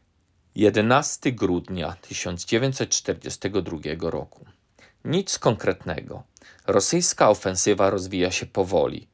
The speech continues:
ale zdecydowanie. Brak szczegółów, bo ani jedni, ani drudzy nic nie mówią. Montgomery ciągle przegrupowuje się pod El Águila,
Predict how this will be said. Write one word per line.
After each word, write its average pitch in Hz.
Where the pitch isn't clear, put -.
ale 98
zdecydowanie. 117
Brak 113
szczegółów, -
bo 92
ani 95
jedni, 120
ani 90
drudzy 101
nic 101
nie 92
mówią. 85
Montgomery 113
ciągle 98
przegrupowuje 92
się -
pod -
El 90
Águila, 85